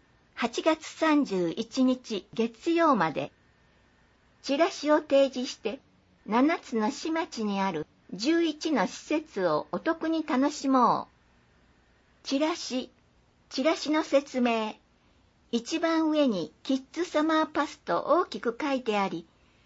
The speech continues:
中央にこのチラシがパスポートになりますと書いてあります。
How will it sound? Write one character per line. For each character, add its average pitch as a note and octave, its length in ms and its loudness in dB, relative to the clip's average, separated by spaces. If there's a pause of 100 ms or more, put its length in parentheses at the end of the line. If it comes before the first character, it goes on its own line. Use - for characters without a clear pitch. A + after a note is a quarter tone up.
(220)
中 E4 260 2
央 D#4 240 4
に F3+ 220 -4 (400)
こ C4 120 4
の E4 160 4
チ - 220 -2
ラ D#4+ 140 2
シ C4+ 120 -12
が B3+ 220 2
パ C#4+ 160 -4
ス - 140 -16
ポ E4 180 -2
ー E4+ 60 0
ト A#3+ 160 2
に G3+ 120 0
な F3 160 0
り B3 120 0
ま C#4 160 2
す - 80 -18
と C4+ 200 -4
書 B3+ 120 -2
い A#3+ 80 0
て G3 140 -2
あ F#3 60 2
り E3 140 -2
ま D#3 160 -2
す。 - 100 -12